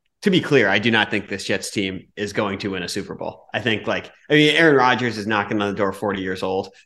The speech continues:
uh, and this was the first year where he played mediocre football. Um, I think there's an actual interesting discussion of, of the team that should have regret in this is the Packers, who waited a year too late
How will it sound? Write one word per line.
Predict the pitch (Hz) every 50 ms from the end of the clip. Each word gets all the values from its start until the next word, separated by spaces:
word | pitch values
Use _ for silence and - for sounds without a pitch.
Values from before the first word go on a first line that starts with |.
| _ _
uh, | - 104 101 92 87 90
and | 104 107
this | 110 107 -
was | 107 95
the | 98 113
first | - - 107 104 101 - -
year | 101 98 101 101
where | 98 95 92
he | 95 98
played | 95 - 101 95 92
mediocre | 95 95 92 92 92 92 92 - 90
football. | 90 - 95 - - 104 113 117 - - - _ _ _ _ -
Um, | 107 104 98 90 87 87 - - - -
I | 127
think | 139 175 170
there's | 160 135 120
an | 117
actual | 123 143 147 - - 110 101
interesting | 98 98 104 95 - - - 107 95
discussion | 92 90 - 104 92 90 - 95 92
of, | 87 87 85 -
of | - 107 - -
the | 113 101 90 87 - _ _
team | - 131 127 117 110
that | 104 101 95 - - - _ _ _ _ _ _ -
should | - 127 113
have | 101 92
regret | 98 87 104 117 117 -
in | -
this | 101 90 - -
is | 87
the | - 90
Packers, | - 113 110 110 110 95 85 85 -
who | - 101
waited | 98 98 95 92 92
a | 95
year | 95 98 101
too | 95 98 - 95 92
late | 98 107 98 78 -